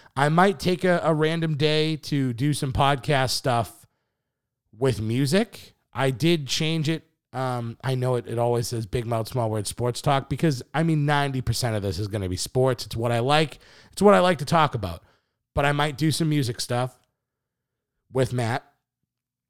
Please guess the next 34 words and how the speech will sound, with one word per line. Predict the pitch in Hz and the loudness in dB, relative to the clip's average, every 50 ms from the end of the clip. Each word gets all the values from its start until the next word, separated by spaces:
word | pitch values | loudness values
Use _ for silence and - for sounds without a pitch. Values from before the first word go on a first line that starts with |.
| _ _ _ _ _ _ _ _ - _ - | _ _ _ _ _ _ _ _ -18 _ -4
Um, | 135 135 131 123 120 120 110 104 101 95 90 78 - _ _ _ _ _ _ _ _ _ _ _ _ _ _ _ _ _ _ _ _ _ _ - | 0 0 0 0 0 -2 -4 -6 -8 -8 -10 -12 -16 _ _ _ _ _ _ _ _ _ _ _ _ _ _ _ _ _ _ _ _ _ _ -4
there's | 135 127 107 | -2 -2 -2
gonna | 98 110 104 | -2 -4 -6
be | 98 | -6
a | 92 | -6
lot | 92 92 87 | -6 -8 -8
of | 82 | -8
football. | - - 87 - - - 92 - - - _ _ _ _ _ _ _ _ - | -8 -10 -12 -12 -14 -18 -20 -20 -20 -20 _ _ _ _ _ _ _ _ -8
Uh, | 107 104 95 92 87 87 - | -8 -6 -6 -6 -8 -6 -2
at | - 156 175 | 0 0 2
least | 202 220 226 180 - - | 4 2 2 2 2 0
for | - 185 | 0 0
the | 156 156 | 0 2
next | 156 156 143 - - - | 0 0 0 0 -4 -6
few | - 151 135 127 | -4 -2 0 0
episodes, | 127 120 - 117 - - 123 110 107 95 | 0 0 0 -2 -2 0 0 0 0 0
I'm | 104 104 | -2 -2
gonna | 107 110 | -2 -2
be | 101 107 | -2 -2
talking | - 127 120 113 104 104 | -2 -2 -2 -2 -2 -2
a | |
lot | 104 104 98 101 98 | -2 0 0 -2 -2
of | 95 101 95 | -4 -8 -6
football. | - - 104 - - 104 98 98 | -4 -4 -4 -4 -2 -2 0 0
I've | 98 104 104 | 0 -2 0
got | 101 143 147 - | 0 -2 -2 0
some | - 139 | -2 -2
things | 117 156 147 139 131 120 | -2 0 0 0 0 -2
in | 127 | 0
the | 123 120 | 0 0
works | 117 123 123 120 113 - - - - - | 0 0 0 0 -2 -4 -8 -10 -10 -10
with | - 110 131 135 131 | -4 -2 -2 -2 -2
the | - 110 | -2 -2
podcast. | - 123 120 117 120 98 - 135 120 117 117 | -2 0 0 0 -2 -2 -2 0 0 0 0